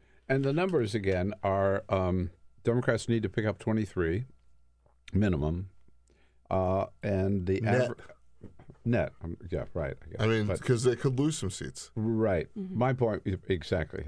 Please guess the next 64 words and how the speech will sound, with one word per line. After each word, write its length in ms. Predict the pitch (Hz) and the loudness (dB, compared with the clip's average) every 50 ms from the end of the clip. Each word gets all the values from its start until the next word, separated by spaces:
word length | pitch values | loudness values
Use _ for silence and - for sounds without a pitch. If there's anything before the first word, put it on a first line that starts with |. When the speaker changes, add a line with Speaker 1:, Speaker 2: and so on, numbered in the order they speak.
| - - - | -10 -4 -2
Speaker 1:
Uh, 120 | 98 98 | 0 0
I 120 | 92 92 104 | 2 2 2
guess 220 | 95 101 95 - | 2 0 0 0
the 120 | - 95 92 | -2 0 0
reason 280 | 95 98 90 82 92 | 2 0 0 0 0
I 60 | 90 | 0
said 200 | 87 - 92 87 | 0 0 -2 -2
minimum 400 | 85 87 90 90 87 82 78 82 | 0 0 0 0 0 0 0 0
is 240 | 80 78 76 - - - - | -2 -2 -4 -6 -10 -8 -2
they'd 160 | 107 104 101 | -2 0 2
like 180 | 117 127 135 135 | 2 2 2 2
to 80 | - 95 | 0 0
have 140 | 104 98 90 | 0 0 0
more 260 | 90 101 120 123 110 | 2 2 2 2 2
than 260 | 87 87 78 78 78 | 2 0 -2 -2 -4
twenty-three. 680 | - - 85 85 76 73 71 - - 73 67 65 69 71 - - - | -6 -6 -4 -2 -2 -2 -4 -4 -6 -6 -6 -6 -8 -10 -14 -14 -10
Um, 120 | - 90 - - - - - 110 - | -8 -8 -8 -10 -16 -20 -20 -14 -2
twenty. 220 | - 147 143 135 | -2 0 2 4
Speaker 2:
Nancy 260 | 123 147 190 196 220 | 4 4 4 4 2
Pelosi 300 | 202 185 190 196 147 165 | 4 6 4 4 4 2
would 140 | 170 151 131 | 0 0 4
definitely 360 | - 143 139 131 135 135 139 | 4 4 4 4 2 2 4
like 180 | 131 131 135 127 | 4 4 2 4
to 100 | 135 123 | 2 2
have 180 | 113 120 113 117 | 4 4 2 2
at 100 | 110 - | 0 0
least 360 | 113 110 113 117 117 - - | 0 0 0 0 0 -2 0
twenty-nine 440 | - 131 123 117 113 113 110 110 113 | 2 2 4 4 4 2 2 2 2
or 60 | 104 | 0
thirty 380 | 101 - - 117 113 107 110 110 | 0 2 4 4 4 4 2 2
because 340 | 104 110 110 - - - - | 4 4 4 4 4 2 4
of 60 | 117 | 4
the 80 | 127 | 4
number 240 | 120 120 120 117 120 | 6 6 4 4 4
of 80 | 113 - | 2 2
people 200 | 123 113 113 110 | 0 -2 -2 0
who've 100 | 101 104 | 2 2
already 180 | 104 104 101 | 2 2 0
said 180 | - - 104 101 | -2 0 0 0
they're 80 | 101 98 | 2 2
not 140 | 98 95 95 | 0 0 -2
gonna 120 | 101 95 87 | -2 -4 -2
vote 220 | 90 90 90 92 | -2 -2 2 2
ag-, 100 | 110 113 104 - 113 110 | 2 2 0 0 0 2
Speaker 1:
Yeah, 180 | 113 120 - 101 | 4 4 4 4
Speaker 2:
vote 180 | 101 98 101 - | 4 2 2 2
for 120 | 120 117 | 2 2
Speaker. 340 | 113 110 113 113 110 110 113 | 2 4 4 4 4 4 4
Speaker 1:
right, 260 | 110 107 101 98 - - - - - - | 4 4 2 2 0 -2 -6 -14 -10 -4
right, 360 | 98 95 92 98 98 90 80 - - | 0 0 2 2 2 2 0 2 4
Speaker 2:
Which, 120 | 160 170 - | 2 4 6
Speaker 1:
right. 60 | 196 | 6
Speaker 2:
by 100 | 196 190 | 4 6
the 80 | 190 180 | 6 6
way, 120 | 170 160 | 6 4
I 60 | 147 135 | 4 4
think 220 | 151 139 135 135 | 2 0 0 -2
changes 560 | - - - 127 123 120 110 113 104 98 104 - - | -4 0 2 2 2 4 2 2 0 0 -2 0 0
if, 180 | 110 95 - - - | 0 -2 -2 -2 0
uh, 140 | 104 98 92 | 0 0 0
control 320 | - - 95 - 110 98 | -2 -4 -4 0 0 0
of 80 | 92 85 | 2 0
the 80 | 82 | -2
House, 400 | 80 95 92 87 85 - - - | -2 0 0 0 -2 -4 -10 -12